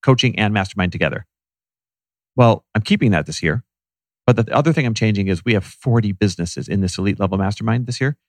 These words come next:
and we're cutting it down to twenty for twenty twenty-one. We're going quality over quantity, even more attention,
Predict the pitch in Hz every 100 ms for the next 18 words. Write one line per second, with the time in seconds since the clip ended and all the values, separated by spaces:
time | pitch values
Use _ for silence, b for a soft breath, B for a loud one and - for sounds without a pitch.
0 | _ 107 107 113 104 92 87 85 - 95
1 | 85 - - 85 82 80 64 - _ 104
2 | 104 101 - 127 123 127 - - 104 107
3 | 101 - 95 76 69 - 135 117 104 110
4 | 110 90 101 98 92